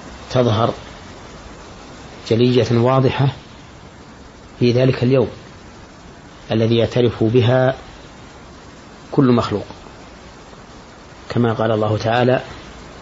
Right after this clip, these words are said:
"لينذر يوم التلاق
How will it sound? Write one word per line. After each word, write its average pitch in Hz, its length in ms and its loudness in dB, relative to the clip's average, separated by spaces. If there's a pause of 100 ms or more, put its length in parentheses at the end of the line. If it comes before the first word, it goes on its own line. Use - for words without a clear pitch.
(3500)
"لينذر 117 460 4
يوم 117 240 2
التلاق 131 500 -2